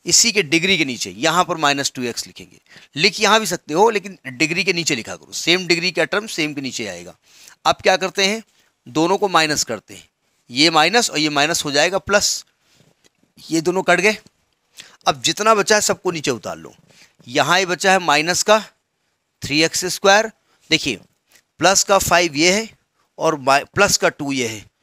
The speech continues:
तो प्लस का सेवन एक्स और ये माइनस का थ्री। ठीक है, अब देखो, अब किसे कैंसिल करना है,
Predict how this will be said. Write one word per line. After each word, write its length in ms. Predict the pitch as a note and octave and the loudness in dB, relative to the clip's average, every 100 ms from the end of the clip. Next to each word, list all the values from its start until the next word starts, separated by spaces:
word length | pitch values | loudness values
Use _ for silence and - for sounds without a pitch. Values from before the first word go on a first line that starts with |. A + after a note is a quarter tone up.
| _ _ - | _ _ -16
तो 60 | C3 | -8
प्लस 340 | C#3+ E3 - | 0 2 2
का 200 | G3 G3+ - _ _ _ _ _ _ _ _ - | 2 2 0 _ _ _ _ _ _ _ _ -18
सेवन 420 | - C3 C3+ D#3+ | -8 -2 0 2
एक्स 420 | G3+ - - - _ _ _ - | 0 -2 -8 -10 _ _ _ -6
और 80 | C#3 | -2
ये 120 | D#3+ | 0
माइनस 420 | D3 C3 C3+ D3+ - | 2 0 0 -4 2
का 160 | G3 G3+ _ _ - | 2 0 _ _ -14
थ्री। 160 | G2+ - _ | -14 -16 _
ठीक 160 | - G#2+ | -4 -4
है, 100 | F2 _ _ - - _ _ | -6 _ _ -20 -20 _ _
अब 180 | - D3+ | -2 -2
देखो, 260 | C3 - - _ _ _ _ _ _ _ _ - - | -4 -12 -18 _ _ _ _ _ _ _ _ -20 -4
अब 140 | F3 - | -2 -2
किसे 260 | E3+ F#3 | -2 -2
कैंसिल 320 | F#3 F3+ F3 F#3+ | 0 0 -2 0
करना 260 | F3+ F3 | 0 2
है, 180 | E3+ E3+ | -2 -4